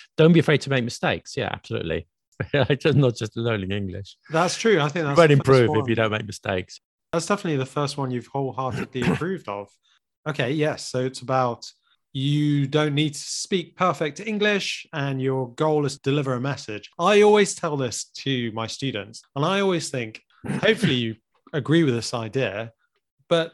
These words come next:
Speaker 2: fluency is not about being perfect, is it? Fluency is about good communication and speaking at the right
Speaker 1: Uh,
Speaker 2: kind of speed, right?
Speaker 1: Absolutely. And I'm guilty of making this mistake myself because,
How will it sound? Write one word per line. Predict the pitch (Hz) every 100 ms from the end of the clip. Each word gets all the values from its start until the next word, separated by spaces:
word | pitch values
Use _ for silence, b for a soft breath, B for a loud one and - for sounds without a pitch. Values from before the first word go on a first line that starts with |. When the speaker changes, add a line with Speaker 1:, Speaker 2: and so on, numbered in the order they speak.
| -
Speaker 2:
fluency | - 170 226 233 170 - - 101 107 131 - _
is | 143
not | 147 160 156 _ _
about | - 151 147
being | 147 131
perfect, | 143 139 110 107 120
is | 110
it? | 101 - - -
Fluency | 151 156 156 - 131 120 113 160
is | 113
about | 117 117 110 127
good | 143 143 -
communication | 127 113 110 120 113 95 92 110 - _
and | 113 113
speaking | - 135 131 120 110
at | 104 -
the | 107
right | 110 117
Speaker 1:
Uh, |
Speaker 2:
kind | - 127
of | 104
speed, | - - 143 95
right? | 101 143 - _ _ _ _ _ _ -
Speaker 1:
Absolutely. | 175 - 208 208
And | 127
I'm | 139 160
guilty | 135 156 147 -
of | 110
making | 113 107 110
this | 104 - - - _
mistake | 107 92 - 101
myself | 98 95 - 151 104 -
because, | - 107 92